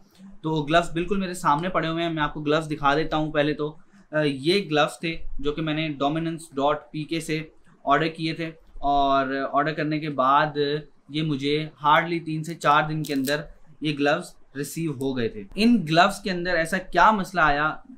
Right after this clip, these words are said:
कि, अ, मैं बड़ा shocked हुआ इन gloves को देखकर और इन gloves को यूज़ करके। अ, देखकर तो नहीं कहूँगा, अलबत्ता यूज़ करके मैं बड़ा disappoint हुआ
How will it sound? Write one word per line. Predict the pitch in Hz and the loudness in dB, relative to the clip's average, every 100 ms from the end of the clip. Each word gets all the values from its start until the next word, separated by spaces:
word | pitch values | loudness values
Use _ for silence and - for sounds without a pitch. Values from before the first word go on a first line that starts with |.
| 156 | -6
कि, | 156 160 | -4 -4
अ, | 151 147 147 151 127 | -4 -2 -2 -2 -2
मैं | 135 139 151 160 131 | -2 0 0 0 2
बड़ा | 135 165 | 2 2
shocked | - - 175 214 175 | 0 -6 0 2 2
हुआ | 180 170 170 170 - - - | -2 0 0 -2 -16 -14 -6
इन | 165 175 | -2 -2
gloves | 135 139 156 - | 0 2 0 -2
को | - | -8
देखकर | 180 147 147 147 165 165 165 - | -2 0 0 -2 -6 -4 -8 -6
और | 156 156 156 151 156 | 0 2 2 2 0
इन | 156 151 | -4 -4
gloves | 143 151 - | -2 -4 -4
को | 160 | -6
यूज़ | 143 123 147 160 | -4 -2 -2 -2
करके। | 147 127 113 110 - - - _ - | -4 -6 -6 -12 -12 -20 -20 _ -4
अ, | 143 147 | 0 0
देखकर | 127 143 185 196 220 | 0 0 0 0 -2
तो | 196 | 0
नहीं | 196 175 202 208 | 0 2 2 2
कहूँगा, | 185 170 156 190 - _ - | 0 0 0 0 -4 _ -2
अलबत्ता | 170 165 160 - 185 | 0 2 0 0 0
यूज़ | 160 147 202 208 | 0 0 0 0
करके | 202 185 190 | 0 -2 -2
मैं | 175 160 165 170 139 | -6 -4 -2 -2 2
बड़ा | 139 160 170 | 4 4 4
disappoint | 151 135 - - 143 156 190 | 0 -8 -12 -8 -4 -2 -2
हुआ | 190 185 | -2 -2